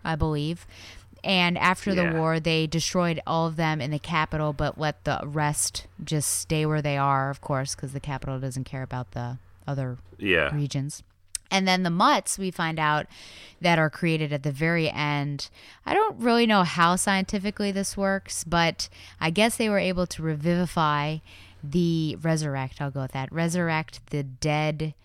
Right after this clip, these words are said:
Speaker 1: tributes and create them into these mutts here. So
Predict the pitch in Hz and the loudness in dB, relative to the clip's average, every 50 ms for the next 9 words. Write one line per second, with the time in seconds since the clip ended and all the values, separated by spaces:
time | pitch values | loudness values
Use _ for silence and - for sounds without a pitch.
0 | _ - - - - - - - - 180 160 151 156 143 139 139 131 - - - | _ -20 -20 -20 -16 -10 -6 -2 0 0 0 0 0 0 0 0 -2 -4 -4 -6
1 | - - - - 156 147 143 143 143 139 - - 151 143 139 - - 135 139 135 | -6 -6 -6 -6 -4 -4 -2 -4 -4 -6 -6 -6 -6 -6 -6 -4 -6 -6 -4 -4
2 | 131 135 - - 135 131 135 127 127 123 127 - - 135 131 123 - - - - | -6 -6 -6 -8 -8 -6 -6 -4 -4 -6 -6 -6 -6 -6 -6 -6 -8 -10 -12 -10
3 | 147 131 127 123 127 135 139 - - - 185 175 170 160 156 156 | -8 -8 -8 -8 -10 -10 -10 -6 0 2 4 4 4 4 2 -2